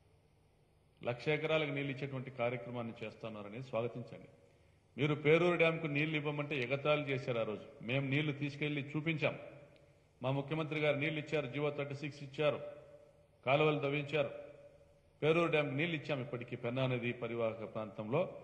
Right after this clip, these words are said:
రైతుల సహకారంతో పేరూరు డ్యాంకు నీళ్లు ఇచ్చాం. మళ్ళీ ఫిబ్రవరిలో నింపబోతున్నాం పేరూరు డ్యాంకి,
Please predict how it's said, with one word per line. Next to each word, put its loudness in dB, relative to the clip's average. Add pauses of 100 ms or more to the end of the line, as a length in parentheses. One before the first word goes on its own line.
(320)
రైతుల 0
సహకారంతో -2 (360)
పేరూరు 2
డ్యాంకు -2
నీళ్లు -4
ఇచ్చాం. -4
మళ్ళీ 2
ఫిబ్రవరిలో 4
నింపబోతున్నాం -2
పేరూరు 0
డ్యాంకి, -4